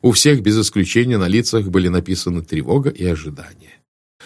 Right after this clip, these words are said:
Шведка всё ещё всхлипывала, миссис Хаббард её утешала. "Вы должны взять себя в руки, голубушка,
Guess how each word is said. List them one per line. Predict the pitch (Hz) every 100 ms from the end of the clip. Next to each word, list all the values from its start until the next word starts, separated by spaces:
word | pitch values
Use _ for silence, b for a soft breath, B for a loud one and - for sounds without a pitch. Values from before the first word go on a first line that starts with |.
| B
Шведка | - 151 180 143
всё | 95 120 117
ещё | 104 92
всхлипывала, | - - 87 151 151 139 62 -
миссис | 127 151 147 -
Хаббард | - 160 135 -
её | 87 117
утешала. | - - 90 107 101 b b b -
"Вы | 139 185
должны | 143 127 113 110 247
взять | 180 156 190
себя | - 190 214
в | 196
руки, | 233 - 117
голубушка, | 127 117 101 101 135 - -